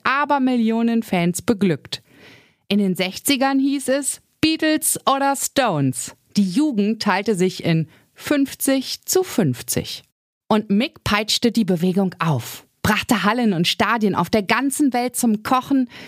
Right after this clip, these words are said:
spielte in Filmen, war sex- und drogensüchtig, pfiff sich zeitweise täglich L S D und Heroin rein, soll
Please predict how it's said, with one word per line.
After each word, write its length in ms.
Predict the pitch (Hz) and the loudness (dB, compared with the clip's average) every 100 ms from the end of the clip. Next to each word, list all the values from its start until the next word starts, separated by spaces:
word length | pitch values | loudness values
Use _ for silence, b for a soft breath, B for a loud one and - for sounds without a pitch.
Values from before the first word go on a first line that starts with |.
| B | B
spielte 440 | - - 302 302 302 | -4 0 2 2 0
in 160 | 196 | 0
Filmen, 600 | 180 - 269 254 262 254 | 0 0 2 2 2 0
war 160 | 196 180 | 0 -2
sex- 480 | - - 240 - - | -2 -2 -2 -2 0
und 160 | 170 | 2
drogensüchtig, 920 | 160 226 247 240 208 226 208 233 220 - B B B | 2 0 2 0 0 -2 0 -2 -2 -8 B B B
pfiff 220 | - 349 | -2 -2
sich 260 | - 240 - | 2 0 0
zeitweise 520 | - 240 233 226 220 | 0 0 0 0 0
täglich 460 | 214 208 214 208 - | 0 0 2 0 2
L 120 | 190 | 0
S 180 | 175 - | 0 0
D 180 | 240 233 | 0 2
und 200 | 196 175 | 0 0
Heroin 420 | 190 196 233 233 | 0 2 0 0
rein, 380 | 170 165 214 240 B | 0 0 -2 -4 B
soll 320 | B 226 220 | B 0 0